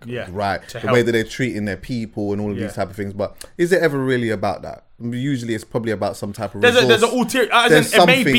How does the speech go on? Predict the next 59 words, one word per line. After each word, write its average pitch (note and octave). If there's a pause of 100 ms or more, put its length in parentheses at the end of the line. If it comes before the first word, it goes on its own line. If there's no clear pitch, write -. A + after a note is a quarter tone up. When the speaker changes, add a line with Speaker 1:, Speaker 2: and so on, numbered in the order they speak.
Speaker 2:
something. G3
Speaker 1:
that, D#3
that F#3
is, F3+ (120)
that -
is F3+
what E3+
Speaker 2:
It D#3
Speaker 1:
we're D#3
Speaker 2:
could B3+
Speaker 1:
gonna F3+
Speaker 2:
be E3
that. A#2
Speaker 1:
use D#3
as C3
the, C#3 (240)
but B2
we D3+
know D#3+
there's C#3+
an C#3+
ulterior. C#3+
Speaker 2:
To C#3
Speaker 1:
Actually, - (420)
whilst E3
we're C#3
doing C#3+
that, A#2
we C3
can B2
do A2+
that F#2+
as A2
well. A#2
Speaker 2:
Yeah, A3+
Speaker 1:
So D3
Speaker 2:
yeah. A#2
Speaker 1:
they A#2
Speaker 2:
It's G#3
Speaker 1:
know. -
Speaker 2:
kinda, A#3
from G#3
a F#3+
street A#3+
perspective, D#3
it's C3
kinda E3
like, C3+ (320)
Don't F#3
really D#3
like C#3
you. A2
Speaker 1:
Yeah. B2
Speaker 2:
I -
don't C#3
really B2+
like B2
my G2
man. F#2